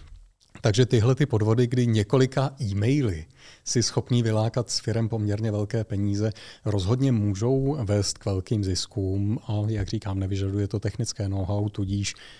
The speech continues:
možnost získávání výdělku i pro technicky méně zdatné útočníky.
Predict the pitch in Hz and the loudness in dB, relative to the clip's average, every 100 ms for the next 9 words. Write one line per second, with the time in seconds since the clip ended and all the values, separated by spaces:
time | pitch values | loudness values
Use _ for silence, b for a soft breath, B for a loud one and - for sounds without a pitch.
0 | B 110 107 101 110 120 - - - - | B -2 2 2 4 2 2 -2 -4 -10
1 | - - 110 101 104 - 113 110 110 107 | -20 -14 -8 -4 -2 -2 0 2 2 2
2 | 110 98 98 107 101 123 113 - 104 98 | 2 0 0 0 0 -2 -2 -2 -2 -2
3 | 104 - 110 98 98 98 98 - 101 98 | -2 -2 -2 0 0 0 -4 -4 -4 -4
4 | 95 107 - 95 90 - | -6 -8 -8 -8 -8 -10